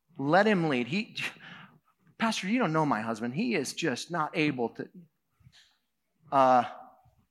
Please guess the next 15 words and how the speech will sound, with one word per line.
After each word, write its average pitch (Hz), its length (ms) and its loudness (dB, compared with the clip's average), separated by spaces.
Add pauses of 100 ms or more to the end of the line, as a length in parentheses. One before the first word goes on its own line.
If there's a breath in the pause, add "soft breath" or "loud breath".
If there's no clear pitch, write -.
(400)
I 147 100 0
know 156 200 0
God, 113 360 -4 (800)
and 135 180 -6
God 156 220 2
says, 127 260 -4
"Let 127 200 -2
him 110 100 -4
do 110 140 -6
it." 87 160 -10 (1120)
That 202 140 0
doesn't 214 280 0
mean, 143 400 0
you 156 120 -4
know, 117 280 0